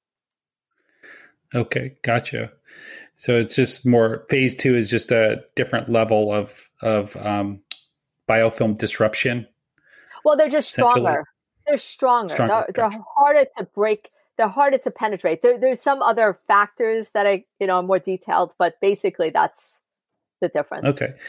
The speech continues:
Speaker 1: All right. We'll put a link to the podcast. Uh, I'll, I'll hunt that down and put that into the show notes. Um, so, uh, again,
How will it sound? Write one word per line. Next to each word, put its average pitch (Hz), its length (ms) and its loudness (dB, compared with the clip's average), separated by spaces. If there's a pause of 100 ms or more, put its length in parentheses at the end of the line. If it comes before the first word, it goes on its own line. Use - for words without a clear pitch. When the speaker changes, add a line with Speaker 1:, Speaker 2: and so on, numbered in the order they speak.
(600)
Speaker 1:
All 113 60 0
right. 120 200 -2
We'll 120 180 0
put 123 260 0
a 107 200 4
link 104 420 -2
to 113 120 -2
the 107 160 2
podcast. - 960 -4
Uh, 107 100 -4 (200)
I'll, 104 340 -4 (120)
I'll 110 200 -6
hunt - 300 -6
that 104 140 -2
down 107 200 2
and 98 180 0 (160)
put - 140 -10
that 104 120 0
into 101 200 -4
the 104 120 0
show 110 200 0
notes. 104 400 -2 (720)
Um, 110 480 0 (240)
so, 135 600 2 (500)
uh, 127 280 2 (320)
again, 131 420 0